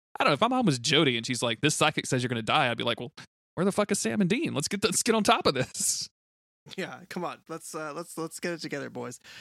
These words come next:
Speaker 2: Um, so meanwhile, you know, Patience has been having these Anakin level, uh,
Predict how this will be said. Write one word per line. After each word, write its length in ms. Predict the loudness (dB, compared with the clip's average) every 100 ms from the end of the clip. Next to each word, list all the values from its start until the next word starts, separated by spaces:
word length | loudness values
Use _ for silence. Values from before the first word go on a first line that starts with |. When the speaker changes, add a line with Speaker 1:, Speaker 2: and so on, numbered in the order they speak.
| -20 -18 -10
Speaker 2:
Um, 560 | -6 -2 -2 -2 -6 -8 -20 _ -20 -20 -10
so 320 | 0 2 2 4
meanwhile, 360 | 4 6 4
you 60 | 2
know, 80 | 2
Patience 320 | 2 2 2
has 100 | 2
been 100 | 2
having 220 | 2 2
these 160 | 0 0 0
Anakin 400 | 2 2 0 2
level, 460 | 2 2 2 0 -4 _ _
uh, 400 | -2 0 -2 -6